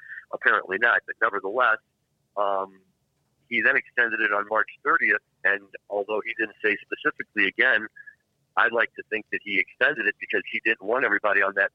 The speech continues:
Monday going down to their post office and all waiting in line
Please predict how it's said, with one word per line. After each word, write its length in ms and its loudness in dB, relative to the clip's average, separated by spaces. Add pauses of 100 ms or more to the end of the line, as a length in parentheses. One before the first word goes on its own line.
Monday 460 0 (480)
going 180 0
down 140 2
to 60 -10
their 100 0
post 300 -4
office 340 0
and 80 -4
all 160 -2
waiting 320 -4
in 80 -10
line 340 -2